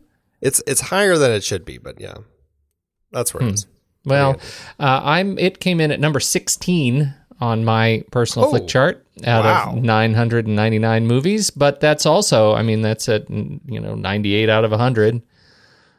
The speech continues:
Speaker 2: Um, so top two percent.
Speaker 1: Is that now the highest Star Trek on your chart?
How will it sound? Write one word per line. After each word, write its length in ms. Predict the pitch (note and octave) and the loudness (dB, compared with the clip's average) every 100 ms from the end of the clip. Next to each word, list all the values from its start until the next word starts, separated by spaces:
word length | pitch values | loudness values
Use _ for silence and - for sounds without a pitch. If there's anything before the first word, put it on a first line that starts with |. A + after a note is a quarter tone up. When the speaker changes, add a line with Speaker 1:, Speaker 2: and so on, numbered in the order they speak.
| _ - | _ -6
Speaker 2:
Um, 640 | A2+ G#2+ A2 A#2 A2 C3 _ | -4 -2 -4 -6 -10 -14 _
so 200 | - A2+ | -4 -2
top 300 | A2 B2+ B2 | 0 -4 -2
two 140 | - E3+ | -4 -2
percent. 520 | B2 - G#2+ E3 - _ _ | -2 0 -2 -2 -12 _ _
Speaker 1:
Is 220 | D3 C3 | 0 2
that 280 | C3+ D3 C#3 | 4 2 0
now 420 | C#3+ C#3 D#3+ F#3 D#3 | -2 0 2 0 -2
the 120 | D#3+ | -6
highest 460 | - F3 D#3 - - | -4 -6 -4 -6 -6
Star 280 | - E3+ | -2 -4
Trek 240 | E3+ F3+ F#3 | -2 -4 -4
on 100 | F3+ | -6
your 100 | F#3 | -6
chart? 360 | - G3 F#3+ | -4 -6 -6